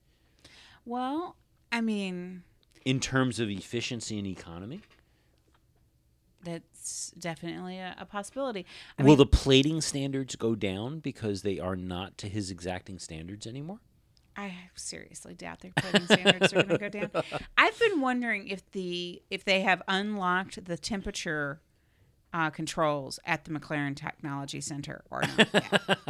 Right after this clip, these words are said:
Speaker 2: <laughs>
Speaker 1: Because I don't, you know, if you recall,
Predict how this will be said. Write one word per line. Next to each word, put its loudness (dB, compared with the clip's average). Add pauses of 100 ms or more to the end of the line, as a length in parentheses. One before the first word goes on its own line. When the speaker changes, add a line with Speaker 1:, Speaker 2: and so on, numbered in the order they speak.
(320)
Speaker 2:
<laughs> -20 (400)
Speaker 1:
Because 0
I 8
don't, 2
you -6
know, 4
if 0
you -4
recall, 4